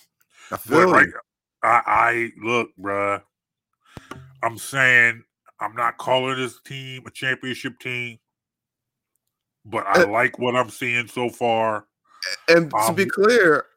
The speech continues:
Speaker 1: I am admitting this team is fun to watch. They play an enjoyable style of basketball.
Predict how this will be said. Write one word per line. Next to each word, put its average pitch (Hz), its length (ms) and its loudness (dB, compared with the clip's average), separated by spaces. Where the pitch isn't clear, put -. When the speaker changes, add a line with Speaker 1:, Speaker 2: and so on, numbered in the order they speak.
Speaker 1:
I 156 220 4
am 196 140 4
admitting 170 760 2
this 151 320 -2
team 165 520 -4
is 127 160 -6
fun 151 560 -2
to 151 80 0
watch. 139 460 0
They 127 120 -2
play 131 400 -2
an 123 80 -2
enjoyable 117 680 -4
style 120 400 2
of 95 120 -10
basketball. - 960 -4